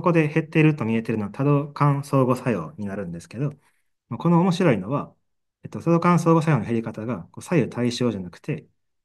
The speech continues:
片方ではすごい増えてるけど、片方では減ってるみたいなパターンを示しているところがいっぱいあるんですね。例えば、ここはコンパートメントAとBなので、もしコンパートメントAとBの間の相互作用が減りましたねっていう話だったら、こっちも減ってるはずなんですよね。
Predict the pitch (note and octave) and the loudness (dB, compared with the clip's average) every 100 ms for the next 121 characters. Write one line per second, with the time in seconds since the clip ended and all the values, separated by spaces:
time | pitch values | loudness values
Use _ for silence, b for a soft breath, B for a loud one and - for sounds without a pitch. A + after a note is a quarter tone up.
0 | _ - E3 F3+ D#3+ C#3+ D#3 D3 A2+ B2+ | _ -8 0 4 6 6 6 4 0 -2
1 | - A2 A2 A2 A2 A#2+ A2+ B2+ C#3 A2 | -2 -4 -2 -2 0 -4 -4 -4 -4 -2
2 | A#2+ G#2 A2+ - A2+ A2 F#2+ F2+ G2+ G2 | -4 -4 -8 -6 -4 -4 -6 -10 -10 -10
3 | - G#2+ - G#2+ A2+ G#2 G#2 - - B2 | -8 -10 -8 -8 -6 -6 -8 -10 -8 -6
4 | F#2+ F2+ D#2 E2+ G2 - _ _ - E3 | -6 -8 -10 -12 -16 -18 _ _ -6 -2
5 | C#3 D#3+ - _ _ _ _ _ D3+ E3+ | 0 -2 -6 _ _ _ _ _ 0 2
6 | E3 E3+ E3+ F3 E3+ E3 D3 D3 C3 F#2+ | 4 2 2 4 4 2 4 2 2 0
7 | F#2 A2 E2+ - _ _ _ _ _ _ | -4 -4 -4 -10 _ _ _ _ _ _
8 | G#2 F#2 C#3 - _ - E3 D3 F#3+ G3 | -10 -4 -4 -6 _ -2 -2 0 -2 0
9 | G3 F#3+ F3 F3 E3+ B2+ B2 C#3 A2+ A#2+ | 0 0 2 2 2 2 2 2 2 -2
10 | B2 B2 C3 B2+ C3+ G#2 A#2+ C3 B2+ G#2+ | -2 -2 -2 0 -2 -2 -2 -4 -4 -6
11 | B2 G#2+ G2 G#2 G2 F#2 - A#2+ F2 _ | -6 -8 -10 -10 -10 -12 -8 -8 -10 _
12 | - D3 - A#2 G#2 - - G2+ G2+ G2+ | -8 -2 0 0 -2 -8 -8 -8 -8 -10
13 | E2+ D2+ D2+ D#2+ F2+ | -10 -12 -14 -16 -18